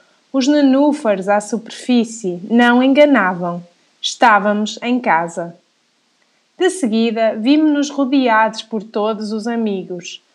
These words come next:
Lá estava o senhor Damião e a dona Berta, o professor Fortunato e os colegas da escola. Ah, claro, e o Matias e o Tobias. Todos estavam felizes,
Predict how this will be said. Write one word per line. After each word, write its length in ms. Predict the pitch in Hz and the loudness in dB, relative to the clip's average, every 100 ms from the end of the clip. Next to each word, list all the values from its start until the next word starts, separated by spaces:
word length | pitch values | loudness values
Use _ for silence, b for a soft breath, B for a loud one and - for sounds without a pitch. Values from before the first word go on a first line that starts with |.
| _ _ _ | _ _ _
Lá 200 | 240 240 | 4 4
estava 500 | 254 - 262 247 196 | 4 4 4 4 0
o 40 | 202 | -8
senhor 380 | 208 202 202 | -10 -10 -10
Damião 840 | 196 220 240 240 226 233 226 214 208 | -8 -6 -4 -4 -4 -6 -8 -12 -14
e 160 | 214 214 | -10 -8
a 120 | 202 | -6
dona 320 | 202 214 240 | -4 -4 -6
Berta, 640 | 214 214 214 208 202 185 185 _ _ _ | -6 -4 -4 -8 -12 -12 -14 _ _ _
o 80 | 247 | -14
professor 540 | 247 320 311 - 302 | -6 -6 -6 0 0
Fortunato 960 | 311 311 285 302 254 202 196 214 220 214 | 0 -6 -8 -6 -6 -4 -2 -4 -6 -10
e 160 | 214 240 | -6 -6
os 120 | 240 | -8
colegas 520 | - 233 208 214 220 | -8 0 0 0 -6
da 120 | 220 | -6
escola. 680 | 226 - - 185 180 175 165 - _ _ _ _ _ | -8 -10 -6 -4 -4 -6 -10 -14 _ _ _ _ _
Ah, 440 | - 277 269 185 - _ _ | 2 4 2 0 -8 _ _
claro, 680 | - 226 220 220 185 175 - | -6 0 0 0 -4 -8 -10
e 160 | 214 240 | -6 -4
o 60 | |
Matias 600 | 247 240 240 254 277 285 | -4 -6 -6 -4 -4 -4
e 80 | 285 | -4
o 60 | 302 | -4
Tobias. 840 | 311 302 214 208 180 170 - - _ _ _ _ _ _ | -4 -6 -4 -4 -6 -8 -14 -20 _ _ _ _ _ _
Todos 360 | - 302 320 - | 2 4 4 0
estavam 500 | - - 220 214 240 | -10 0 0 2 -4
felizes, 800 | 233 277 254 240 220 180 - - | -4 -6 -2 -2 -4 -8 -16 -12